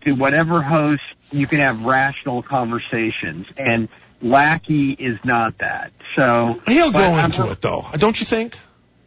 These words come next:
Speaker 1: Well, I, I like turning on, and I do kind of, but, you know, so I, I, I listen to it, but I, I don't ever wanna call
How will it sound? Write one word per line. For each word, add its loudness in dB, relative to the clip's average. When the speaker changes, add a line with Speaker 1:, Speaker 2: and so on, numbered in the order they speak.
Speaker 1:
Well, 6
I, -2
I -2
like 2
turning 2
on, 0
and 0
I 0
do -2
kind -2
of, -6
but, 0
you -4
know, 0
so 0
I, 0
I, -4
I 2
listen -2
to 2
it, -6
but 2
I, 0
I 0
don't 2
ever -2
wanna 0
call 2